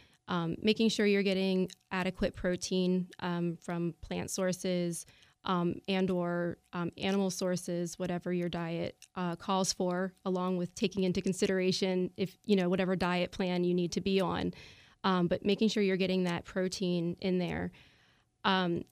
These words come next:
additionally, there are a lot of vitamins that help with wound healing. Um, vitamin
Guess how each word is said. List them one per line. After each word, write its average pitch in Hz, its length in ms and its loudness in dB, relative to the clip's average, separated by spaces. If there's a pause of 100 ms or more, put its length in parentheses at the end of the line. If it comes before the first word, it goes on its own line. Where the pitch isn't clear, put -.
(120)
additionally, 208 680 2
there 190 300 2
are 190 420 0 (560)
a 202 40 -2
lot 196 180 0
of 180 220 0 (160)
vitamins 190 720 2
that 170 320 -4
help 185 260 -4
with 185 160 -2
wound 180 280 0
healing. 170 580 -2 (100)
Um, 175 240 -2
vitamin 175 440 0